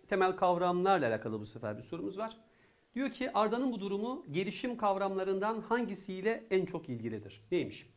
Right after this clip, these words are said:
Arda'nın anne ve babasının kaygı düzeyi yüksek olduğu için onu aşırı korumacı bir şekilde yetiştirmiştir.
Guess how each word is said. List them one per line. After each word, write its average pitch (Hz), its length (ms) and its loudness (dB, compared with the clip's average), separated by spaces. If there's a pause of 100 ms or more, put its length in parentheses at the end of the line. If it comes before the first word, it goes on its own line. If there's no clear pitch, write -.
(280)
Arda'nın 196 360 4
anne 196 220 0
ve 185 140 0
babasının 185 420 -4
kaygı 175 300 -4
düzeyi 170 260 -4
yüksek 196 320 -6
olduğu 156 240 -2
için 147 300 -8
onu 175 220 -2
aşırı 185 280 -6
korumacı 165 440 -4
bir 180 60 -10
şekilde 139 360 -6
yetiştirmiştir. 113 800 -10